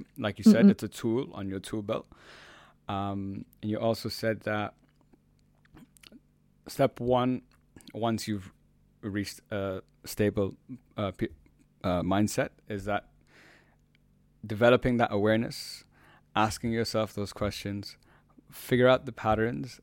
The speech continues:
Speaker 1: and then once you've done that for a little while, and you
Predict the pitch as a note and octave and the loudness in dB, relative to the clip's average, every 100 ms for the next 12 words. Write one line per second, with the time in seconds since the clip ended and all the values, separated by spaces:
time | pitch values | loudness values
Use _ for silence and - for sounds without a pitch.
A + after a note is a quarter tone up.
0 | _ G2+ G2+ G2 G2+ F#2+ A2+ C3 B2 C3+ | _ -6 -4 -4 -8 -2 2 4 4 0
1 | - G#2 A#2+ A#2 - A#2 A2+ G#2+ A2+ A2 | -4 0 2 2 -2 -4 -4 -2 0 0
2 | G2 - G#2+ G#2 A2+ A#2 G#2 G#2 A2 A2 | -4 -2 -2 2 4 4 4 4 4 2
3 | G#2 G2+ G2 G2+ | 0 -4 -6 -6